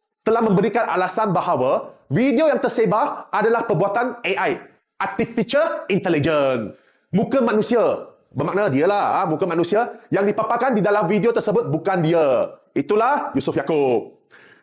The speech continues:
Sejak itu, semua orang memanggilnya Y B A I kerana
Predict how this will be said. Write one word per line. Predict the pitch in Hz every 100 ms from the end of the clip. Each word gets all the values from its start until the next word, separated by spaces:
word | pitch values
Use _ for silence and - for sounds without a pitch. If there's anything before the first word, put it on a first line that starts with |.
| -
Sejak | 165 190 180 175
itu, | 226 302 - - - _
semua | - 214 269
orang | 214 240 208
memanggilnya | 202 196 220 233 -
Y | 151 165
B | 175 165 151
A | 139 123
I | 107 - _ _ _
kerana | 143 156 226 294